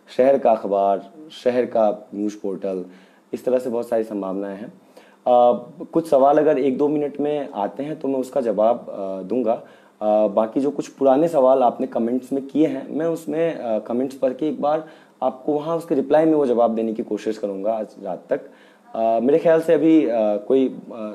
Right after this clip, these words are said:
सवाल आ नहीं रहे, तो हमने, अ, अ, बहुत सारी चीज़ें cover की और आपके अगर कोई बाद में जो ये video देखें आप, अ, ये क्योंकि live ख़त्म होने के बाद ये video फिर से आपको group में मिल जाएगा, तो आप तब भी कोई सवाल आपके अगर हों, तो आप,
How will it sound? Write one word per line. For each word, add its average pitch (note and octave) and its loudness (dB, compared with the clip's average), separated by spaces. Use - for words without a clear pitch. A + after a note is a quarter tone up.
सवाल A#2+ 4
आ A2 0
नहीं D3+ 2
रहे, A2+ 2
तो D3 6
हमने, C#3 2
अ, B2 0
अ, - -14
बहुत C3+ 0
सारी C#3 4
चीज़ें C3+ -2
cover A#2+ 0
की D#3 2
और C3 6
आपके A#2 0
अगर C3+ 0
कोई C#3 -2
बाद A#2+ 4
में C#3 0
जो A#2+ 2
ये A2+ -2
video G#2+ -2
देखें G2+ -4
आप, G2+ -4
अ, F#2 -8
ये G#2+ 0
क्योंकि G#2 -4
live G#2+ 2
ख़त्म G#2 -6
होने G#2+ -2
के G#2+ 0
बाद G#2 0
ये G#2 2
video G2 -2
फिर G2+ -8
से - -6
आपको G2 -8
group G#2 -6
में A2+ -6
मिल G#2 -6
जाएगा, F2+ -8
तो D#3 0
आप D#3+ 0
तब E3 0
भी G#3 2
कोई C3+ -2
सवाल A#2+ 2
आपके A2 -2
अगर A2 0
हों, A#2+ -6
तो G#2+ -2
आप, G2 -4